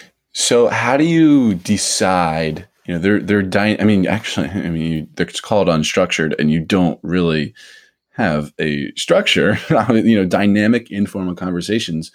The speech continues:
But from what I'm, from what I'm getting, from what I'm piecing together, you just kinda, you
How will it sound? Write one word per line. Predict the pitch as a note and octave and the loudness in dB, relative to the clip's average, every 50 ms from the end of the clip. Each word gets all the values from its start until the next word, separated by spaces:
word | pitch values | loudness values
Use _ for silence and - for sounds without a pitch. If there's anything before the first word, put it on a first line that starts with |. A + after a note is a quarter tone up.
| _ _ _ _ _ _ _ _ _ - | _ _ _ _ _ _ _ _ _ -4
But | G2+ A#2 A2+ - - - - _ _ _ _ _ _ _ _ _ | 0 0 0 0 -2 -8 -16 _ _ _ _ _ _ _ _ _
from | _ - - C3 C3 | _ -2 2 4 4
what | C#3 C#3 C#3+ | 6 6 4
I'm, | B2+ A#2+ A2+ - - | 4 2 2 0 -4
from | - - A#2+ B2 C3 | -6 -4 -2 0 0
what | C#3 D3 | 0 0
I'm | C#3+ C3 A2+ | 0 0 2
getting, | A2 A2 G2+ G2 F2+ F2 F2 | 2 2 2 2 0 -2 -4
from | F2+ - F#2+ F#2+ | -6 -6 -6 -6
what | F2+ | -6
I'm | F2 E2 | -6 -6
piecing | - G2+ F2 - F2 E2+ | -8 -8 -8 -6 -6 -4
together, | E2 E2+ E2 D#2 D2+ | -2 -2 -2 -4 -4
you | D#2 D#2+ E2+ F#2+ G2+ | -6 -4 -4 -2 -2
just | G#2 A#2+ A#2 - - | -2 -2 -4 -4 -4
kinda, | - A#2 A2+ G#2 G2 F2+ D#2+ - - - - - - - _ _ _ _ _ _ _ | -2 0 0 2 2 0 0 -2 -6 -14 -20 -20 -20 -20 _ _ _ _ _ _ _
you | G2 F#2+ G2 G#2+ A2+ A2+ A2+ A2+ A2+ A2+ A2 A2 A2+ A2 A2 A2 G#2+ G#2+ | -4 0 2 4 6 6 6 6 6 4 4 4 4 4 2 2 0 -4